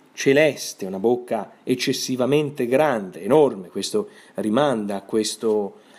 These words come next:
rimanda al grottesco, all'eccessivo. I denti d'ebano, l'ebano è un legno, eh, scuro, e quindi ha questi denti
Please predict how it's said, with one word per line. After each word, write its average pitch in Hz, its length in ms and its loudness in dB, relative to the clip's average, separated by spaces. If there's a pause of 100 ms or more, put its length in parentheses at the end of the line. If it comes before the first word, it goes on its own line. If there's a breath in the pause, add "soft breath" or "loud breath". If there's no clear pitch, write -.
(140)
rimanda 131 500 2
al 127 180 -4
grottesco, 123 760 0
all'eccessivo. 113 1120 -4 (1080 soft breath)
I 156 120 0
denti 240 560 2
d'ebano, 117 800 0
l'ebano 151 720 2
è 135 400 -2
un 123 180 -4
legno, 147 720 0
eh, 82 260 -8
scuro, 151 540 -2
e 110 140 -14
quindi 156 280 0
ha 110 80 -2
questi 123 260 -4
denti 143 500 0